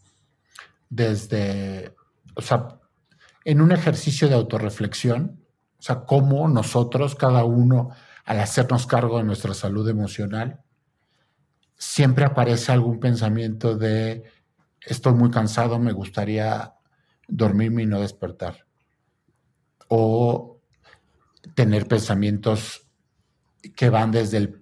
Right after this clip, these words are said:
pesimismo hasta el franco nihilismo, así de, "La vida no vale la pena, eh,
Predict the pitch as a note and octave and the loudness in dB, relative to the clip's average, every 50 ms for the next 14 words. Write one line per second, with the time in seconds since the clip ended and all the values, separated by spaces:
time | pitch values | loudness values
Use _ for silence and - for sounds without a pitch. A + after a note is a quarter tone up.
0 | _ _ - A2+ G#2+ - - - G#2 G2+ A2 A2+ A2+ A2+ A#2 B2 B2+ C3+ D3 D3 | _ _ 0 0 0 0 -2 -2 0 0 2 0 0 0 2 2 2 2 2 -2
1 | - A#2 A#2 A2 - - A2 G#2+ - - A#2 A2+ A#2 A#2+ A#2+ B2+ B2 A2 A2 G2+ | -4 -6 -6 -6 -4 -6 -6 -4 -4 -2 -2 0 0 0 -2 -2 -2 -2 -2 -2
2 | F#2+ F#2+ G2+ G#2 G#2 G2 G2+ F#2 F#2 - - - - - G#2+ G2+ G2+ G2 F#2+ F2 | -4 -4 -4 -4 -6 -6 -8 -10 -12 -14 -16 -18 -14 -10 -8 -6 -6 -6 -8 -10
3 | - - - - - - - G2+ G2+ A2+ G#2 G#2+ G2+ G#2 G#2 G2+ G#2+ G#2 G2 F#2 | -14 -16 -20 -20 -14 -6 -4 -2 -2 0 0 0 0 0 0 -2 -2 -4 -4 -4
4 | F2+ E2+ - G#2 G2 F#2+ F#2+ G2 G2 F#2+ F#2 F#2 F2 F2+ - - _ - - - | -8 -8 -8 -6 -6 -4 -4 -4 -6 -6 -8 -12 -14 -16 -18 -20 _ -20 -20 -20
5 | - _ _ - A2+ G#2+ G2+ G2 G2 F#2+ F#2 F#2 F#2 F2+ - - - | -20 _ _ -8 -4 -4 -4 -4 -6 -6 -8 -8 -8 -10 -12 -16 -20